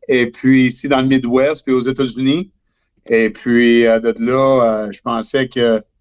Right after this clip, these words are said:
c'est une bonne idée de, de, de garder, euh, un peu du, du Québec ici au Michigan avec nous. Donc, euh, on, on, on s'est entendu pour l'appeler B forty-five Academy et puis on, on est en business depuis six ans.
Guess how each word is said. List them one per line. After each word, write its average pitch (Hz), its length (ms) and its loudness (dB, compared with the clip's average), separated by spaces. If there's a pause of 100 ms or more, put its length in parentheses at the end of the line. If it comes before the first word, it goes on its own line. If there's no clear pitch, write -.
(380)
c'est - 160 -2
une 139 100 -4
bonne 190 160 0
idée 175 220 -2
de, 139 220 2
de, 123 280 -4 (240)
de 123 60 -8
garder, 139 880 2
euh, 120 240 0
un 131 140 0
peu 156 280 -2
du, 131 360 0
du 117 180 -14
Québec 143 840 -2 (400)
ici 120 300 -2
au 147 80 0
Michigan 139 400 -2
avec 131 220 -2
nous. 139 140 -2
Donc, 123 280 -4
euh, 117 180 2
on, 120 280 -2 (640)
on, 113 320 0
on 117 40 -2
s'est 139 220 -2
entendu 143 560 -4
pour 143 160 0
l'appeler 127 340 0
B 131 180 0
forty-five 131 480 0
Academy 127 540 -4
et 120 80 -6
puis 113 400 0
on, 107 340 -4
on 110 280 -4
est 110 240 -2
en 117 100 0
business 123 500 -2
depuis 110 320 -2
six 110 280 -8
ans. 110 80 -6